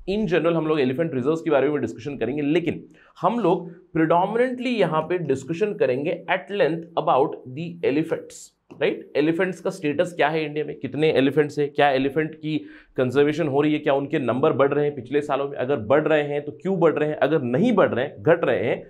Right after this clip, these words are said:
तो क्या प्रॉब्लम है, किस तरह के इनिशिएटिव्स हैं सरकार की तरफ से, और कुछ इंटरेस्टिंग फैक्ट्स about elephant in general, ये भी हम लोग डिस्कस करने वाले हैं। क्या खतरा है उनके हैबिटेट को,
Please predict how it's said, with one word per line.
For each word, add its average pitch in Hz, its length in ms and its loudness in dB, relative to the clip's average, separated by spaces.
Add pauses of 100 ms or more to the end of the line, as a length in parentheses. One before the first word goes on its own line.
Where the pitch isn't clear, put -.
(220)
तो 165 80 -8
क्या 180 280 2
प्रॉब्लम 160 420 0
है, 170 100 -8
किस 170 340 -8
तरह 160 160 2
के 160 120 -2
इनिशिएटिव्स 151 500 -2
हैं 160 80 -4
सरकार 139 400 -2
की 147 100 -10
तरफ 127 240 -6
से, - 120 -8
और - 160 0
कुछ 220 200 -6
इंटरेस्टिंग 170 520 -4
फैक्ट्स 143 340 -6
about 135 320 0 (320)
elephant 143 560 0
in 135 180 -8 (140)
general, 117 360 -2
ये 107 80 0
भी 113 100 -2
हम 120 120 -4
लोग 113 140 -2
डिस्कस 110 360 -6
करने 95 260 -4
वाले 85 220 -4
हैं। - 140 -20 (720)
क्या 151 160 4
खतरा 139 320 0
है 143 80 2
उनके 135 220 -2
हैबिटेट 123 440 0
को, 127 260 -4